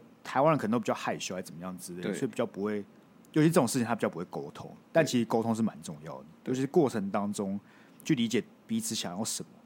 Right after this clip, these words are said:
Speaker 1: 但我，我觉得这男生或是可能女生也是嘛，不然他不会写信给我们。就是他们都，大家都比较害羞嘛，就是，哦，可能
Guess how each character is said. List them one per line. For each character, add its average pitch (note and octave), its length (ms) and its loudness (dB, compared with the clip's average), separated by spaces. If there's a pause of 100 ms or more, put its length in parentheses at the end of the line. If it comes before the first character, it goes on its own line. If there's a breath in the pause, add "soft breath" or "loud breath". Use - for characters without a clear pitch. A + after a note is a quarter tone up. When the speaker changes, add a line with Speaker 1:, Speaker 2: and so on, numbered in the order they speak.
(1500 soft breath)
Speaker 1:
但 G3+ 140 6
我， E3+ 100 4 (260)
我 C#3 100 0
觉 C#3 80 6
得 D3 40 0
这 F#3 60 6
男 B2 160 6
生 B2+ 180 2
或 C3 100 4
是 C3+ 180 4 (380)
可 A2+ 100 -4
能 A2+ 80 0
女 G#2+ 60 -2
生 A#2 120 -4
也 F#2 80 -4
是 A2 160 -4
嘛， F2 100 -6
不 C#3 100 0
然 A#2+ 80 6
他 B2 60 4
不 A2 100 0
会 A2 60 4
写 F2 140 -6
信 G2+ 140 -6
给 F#2+ 80 -6
我 F2+ 80 -4
们。 D#2 80 -14
就 A2+ 100 -4
是 A2+ 60 -2
他 B2 120 -2
们 A#2 180 -2 (140)
都， C3+ 80 -2
大 C#3 120 4
家 C#3 60 6
都 C3 60 -2
比 A#2+ 40 -6
较 C3+ 80 2
害 - 200 -2
羞 - 300 -6
嘛， D#2 180 -10
就 F#2 80 -14
是， G2+ 80 -8
哦， F#2+ 340 -4 (1400 loud breath)
可 - 120 -8
能 F#2+ 400 -4